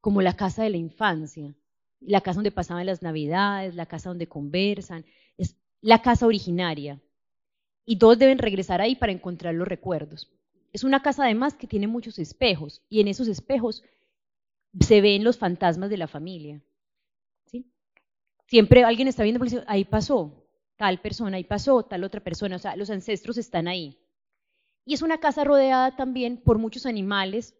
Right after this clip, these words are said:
imaginarios, núas núas, bisabisanes, eh, que son animales creados por, por la, pues, en, en la poética de Manuel Mejía Vallejo, casi siempre alegóricos, representan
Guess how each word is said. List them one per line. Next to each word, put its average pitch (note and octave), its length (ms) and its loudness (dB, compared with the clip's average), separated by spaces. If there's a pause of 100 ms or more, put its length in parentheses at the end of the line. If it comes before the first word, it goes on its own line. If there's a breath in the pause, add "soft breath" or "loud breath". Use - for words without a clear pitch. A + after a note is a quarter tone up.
(440)
imaginarios, F3 840 -2 (200)
núas F3+ 380 0
núas, G#3 560 4
bisabisanes, F#3+ 1300 -4 (320 soft breath)
eh, D#3+ 520 -4 (460)
que A3+ 120 -2
son G#3+ 140 2
animales A3 680 0 (400)
creados G3 540 4
por, - 460 -10
por E3+ 220 -12
la, D3+ 300 -10
pues, - 140 -8
en, F#3+ 140 -8
en F3+ 100 -8
la E3+ 140 -6
poética F3+ 460 -4
de G#3 80 -4
Manuel F3+ 220 -10
Mejía G3 300 -10
Vallejo, G#3 440 -8 (340 soft breath)
casi G#3+ 220 -2
siempre A#3+ 240 0
alegóricos, G#3 800 2
representan G3 800 -8